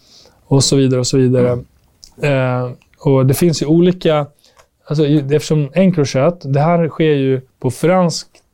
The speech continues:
Speaker 1: alltså servern finns i Frankrike.
Speaker 2: Mm.
Speaker 1: Och som jag får det förklarat då när jag pratar med olika sakkunniga och de som har godkänt då, svenska åklagare, poliser med mera, som har varit informerade från början
Speaker 2: Mm.
Speaker 1: om det här, som säger att, ja, men,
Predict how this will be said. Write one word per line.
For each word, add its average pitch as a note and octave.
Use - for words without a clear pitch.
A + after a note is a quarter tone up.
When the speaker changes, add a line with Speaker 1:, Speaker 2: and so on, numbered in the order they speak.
Speaker 1:
alltså C#3+
servern E3+
finns C#3
i C3
Frankrike. D3+
Speaker 2:
Mm. A2+
Speaker 1:
Och C#3
som D3+
jag F3
får C#3
det B2
förklarat C#3+
då B2+
när B2+
jag B2
pratar C#3
med B2+
olika C3
sakkunniga C#3
och C#3+
de C3+
som C#3
har C3+
godkänt E3
då, B2+
svenska D3+
åklagare, C#3+
poliser C#3+
med C3
mera, C3
som -
har C3+
varit C3+
informerade D3
från B2
början B2+
Speaker 2:
Mm. D#2+
Speaker 1:
om C3+
det C3+
här, B2
som C#3+
säger C3+
att, B2+
ja, D3+
men, D3